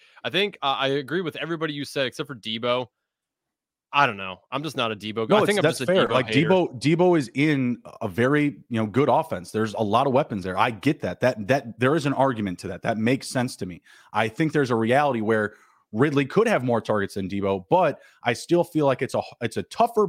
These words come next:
Speaker 2: bet to make. I feel like the odds are against me when you have someone that's emerged like Christian Kirk, when you've had a guy like Evan Ingram who's really bounced back. Zay Jones has shown his worth to the point where they said, "Hey,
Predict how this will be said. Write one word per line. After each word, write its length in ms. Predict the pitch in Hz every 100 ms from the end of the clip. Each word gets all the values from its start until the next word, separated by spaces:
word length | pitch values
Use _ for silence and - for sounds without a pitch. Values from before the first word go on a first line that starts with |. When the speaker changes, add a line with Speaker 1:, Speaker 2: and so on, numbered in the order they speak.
| -
Speaker 2:
bet 240 | 135 147 -
to 100 | 127
make. 260 | 107 95
I 60 | 95
feel 160 | -
like 120 | 156 135
the 120 | 117
odds 320 | 110 127 143
are 100 | 123
against 420 | 117 104 120 123 110
me 260 | 101 95 - _ _ -
when 120 | 120
you 60 |
have 260 | 107 135 151
someone 400 | - 131 120 113
that's 200 | 107 -
emerged 500 | 104 101 101 92 - -
like 160 | 101
Christian 340 | - 101 - 92
Kirk, 320 | - 95 - _ _
when 120 | 110
you've 120 | 113 104
had 320 | 127 143 143
a 20 |
guy 220 | 117 113
like 160 | 113 110
Evan 180 | 107 104
Ingram 260 | 101 104
who's 160 | 104 98
really 160 | 104
bounced 380 | 95 98 95 -
back. 320 | 95 95 101 _ _ _ -
Zay 220 | 127 139
Jones 340 | 113 135 156
has 140 | 120 107
shown 220 | 123 113
his 140 | 104
worth 320 | 104 113 110 -
to 100 | 113
the 80 |
point 240 | 104 120 110
where 100 | 107
they 140 | 104
said, 180 | - 95
"Hey, 300 | 120 127 113